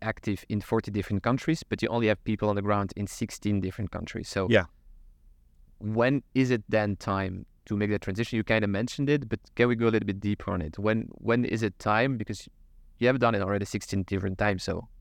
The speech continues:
Speaker 2: Yeah, and I, I think it depends on the market that you're in too. Um, so w-, we have, um, a team in Australia, for instance, that ends up supporting New Zealand.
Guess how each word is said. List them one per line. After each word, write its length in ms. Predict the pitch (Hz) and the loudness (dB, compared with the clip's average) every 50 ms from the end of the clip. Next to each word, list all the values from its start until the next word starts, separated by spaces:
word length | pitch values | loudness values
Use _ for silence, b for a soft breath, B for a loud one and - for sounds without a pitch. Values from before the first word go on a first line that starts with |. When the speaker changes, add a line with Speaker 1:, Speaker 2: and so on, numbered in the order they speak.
| - - - - - - - - - - _ - - - | -20 -20 -20 -20 -20 -20 -20 -20 -20 -20 _ -20 -6 -2
Speaker 2:
Yeah, 160 | 202 190 185 | 2 2 4
and 100 | - - | 4 2
I, 60 | - - - 170 175 - | 2 0 -4 -6 -4 -4
I 60 | 160 | -2
think 200 | 151 - 254 240 | 2 2 2 2
it 80 | 233 - | 2 0
depends 340 | 160 - 143 147 151 131 135 | 0 0 2 4 4 4 6
on 140 | 123 117 | 4 4
the 80 | 110 101 | 4 4
market 400 | 101 101 101 107 - - 104 87 | 2 2 2 2 0 0 -2 0
that 140 | 101 95 92 | 0 0 0
you're 200 | 90 90 87 - - | 0 -2 -4 -6 -4
in 220 | - 90 85 85 82 | -2 -2 0 -2 -2
too. 360 | - - 87 80 73 - - _ _ _ - | -2 -2 -2 -2 -2 -4 -8 _ _ _ -6
Um, 400 | - 95 90 87 85 82 82 85 | -4 -2 0 0 0 0 0 -2
so 180 | 85 - - 98 | -2 -2 -2 -2
w-, 180 | 92 90 101 - | 0 -2 -4 -6
we 160 | - 110 117 113 | -2 0 2 4
have, 300 | 117 110 107 98 92 98 | 4 4 4 2 2 0
um, 420 | 92 90 87 85 85 85 82 - - | 0 2 0 0 0 -2 -4 -6 -8
a 40 | - | -12
team 240 | - - 110 101 101 | -8 -4 0 0 0
in 60 | 92 | 0
Australia, 460 | 87 90 - - - 143 135 131 131 120 | -2 -4 -4 -2 0 2 2 2 2 0
for 160 | - - 123 | 0 0 0
instance, 380 | 117 113 - - 113 110 - | 0 -2 -2 -2 -2 -2 -2
that 200 | - 104 90 - - | -2 -2 -2 -2 -2
ends 180 | - 101 92 95 | -2 -2 -2 -2
up 100 | 90 - | -4 -6
supporting 480 | - - 85 - - 98 92 90 90 | -6 -10 -6 -2 0 0 2 2 2
New 120 | 87 85 80 | 2 0 0
Zealand. 440 | 87 90 92 101 113 123 131 123 | 0 0 0 0 0 0 0 -2